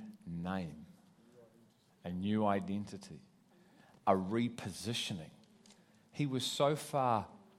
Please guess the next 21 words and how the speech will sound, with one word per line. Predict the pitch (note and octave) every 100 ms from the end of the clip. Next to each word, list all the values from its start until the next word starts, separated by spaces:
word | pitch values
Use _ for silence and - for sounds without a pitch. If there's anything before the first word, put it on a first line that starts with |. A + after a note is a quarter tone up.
| - - _ _ _ _
living | A2+ A#2+ A#2
from | G#2+ A#2+ G#2
himself | G#2 F2+ - B2+ G#2 F#2
and | F#2+
the | F2
flesh. | - - A#2 F#2+ -
He | A#2+ D3
was | B2
a | G#2+
deceiver. | F#2 - - C#3 C#3 G2
He | E2 C3
was | C3
a | G#2+
conniver. | - A2+ A#2+ F#2+
He | F2+ C3+
manipulated | A#2 A2 A#2+ D3 - C#3 B2 A2 G2+
situations | - F#2 A2+ G#2+ G#2+ G2+ -
for | A2
his | F#2
own | F#2+ F#2+
good. | F#2+ G#2